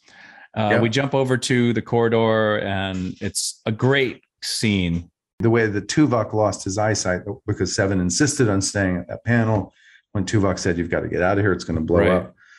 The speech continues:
Speaker 1: Right.
Speaker 2: Um, and he protected Seven. So she
Speaker 1: Yeah.
Speaker 2: feels this obligation to walk him around everywhere
Speaker 1: Yeah.
Speaker 2: because he's
Speaker 1: Yeah.
Speaker 2: blind, which
Speaker 1: Yeah.
Speaker 2: is a very sweet detail of this, uh, both these episodes.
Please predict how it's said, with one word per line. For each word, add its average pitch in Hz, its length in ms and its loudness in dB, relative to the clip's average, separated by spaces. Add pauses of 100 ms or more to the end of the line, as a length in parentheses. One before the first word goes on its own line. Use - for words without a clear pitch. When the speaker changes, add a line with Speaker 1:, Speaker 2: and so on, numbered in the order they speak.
(180)
Speaker 1:
Right. 85 380 -4
Speaker 2:
Um, 92 680 2 (140)
and 95 140 0
he 95 420 4
protected 120 600 0
Seven. 73 360 -4
So 92 240 0
she 151 260 2
Speaker 1:
Yeah. - 100 4
Speaker 2:
feels 120 380 4
this 107 440 2 (600)
obligation 110 960 2
to 95 600 0 (380)
walk 117 440 0
him 107 180 0
around 82 600 -2 (440)
everywhere 104 480 4
Speaker 1:
Yeah. 95 100 4
Speaker 2:
because 92 260 2
he's 87 160 -2
Speaker 1:
Yeah. 135 160 2
Speaker 2:
blind, 80 360 0
which 85 360 -2
Speaker 1:
Yeah. 120 220 -2
Speaker 2:
is 110 120 2
a 117 60 4
very 113 480 4
sweet 101 520 0
detail 90 520 0
of 82 160 -4
this, - 340 -4
uh, 50 340 -6 (200)
both 92 260 0
these 87 200 -6
episodes. 85 540 -6